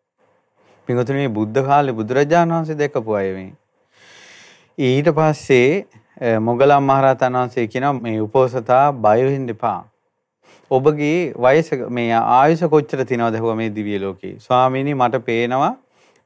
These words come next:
තුන් කෝටි හැට දාහක් මට මේ දිව්‍ය ලෝකේ ආයුෂ තියෙනවා. එතනින් පස්සේ මම මැරිලා මනුස්ස ලෝකෙට තමයි යන්නේ කිව්වා. අවුරුදු තුන් කෝටි හැට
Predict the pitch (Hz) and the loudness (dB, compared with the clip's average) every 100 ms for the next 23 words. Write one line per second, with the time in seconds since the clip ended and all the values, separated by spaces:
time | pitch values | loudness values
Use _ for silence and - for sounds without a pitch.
0 | _ 135 131 143 135 156 156 156 185 143 | _ 0 2 0 2 4 4 2 -2 -2
1 | 120 143 143 151 160 156 175 160 139 135 | -2 0 2 4 4 2 0 0 -2 -2
2 | 143 131 117 120 131 135 147 143 160 117 | -2 -4 -6 -4 -2 0 0 0 -2 -2
3 | 107 113 107 113 123 180 240 _ _ - | -2 -6 -6 -6 -4 -4 -6 _ _ -6
4 | 117 143 156 151 151 147 165 147 135 131 | -2 0 0 0 0 0 -2 0 0 -2
5 | 175 151 127 139 160 147 139 143 135 147 | -2 0 -2 -4 -2 -2 0 -4 -4 -4
6 | 165 113 95 92 92 90 87 _ _ _ | -4 -4 -6 -10 -14 -14 -14 _ _ _
7 | _ _ _ _ _ _ _ _ _ 117 | _ _ _ _ _ _ _ _ _ 2
8 | 120 135 147 156 131 135 131 151 151 180 | 2 2 -2 -2 -2 -2 2 4 4 0
9 | 143 117 | -2 0